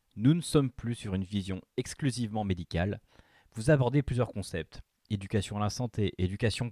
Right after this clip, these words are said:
pour la santé. On parle de prévention, de promotion de la santé.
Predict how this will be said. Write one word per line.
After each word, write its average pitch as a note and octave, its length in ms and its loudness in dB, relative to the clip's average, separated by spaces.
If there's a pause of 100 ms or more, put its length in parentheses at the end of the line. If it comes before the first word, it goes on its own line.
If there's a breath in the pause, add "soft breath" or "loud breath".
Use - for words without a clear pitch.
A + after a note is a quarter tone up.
(120)
pour D3 220 4
la A#2+ 80 0
santé. - 400 -10 (200)
On F#2 100 -6
parle A#2+ 220 2
de F#2+ 100 2
prévention, B2 760 0
de F2 80 -2
promotion D#3+ 580 4
de C#3+ 60 -4
la A2+ 100 0
santé. F2 400 -10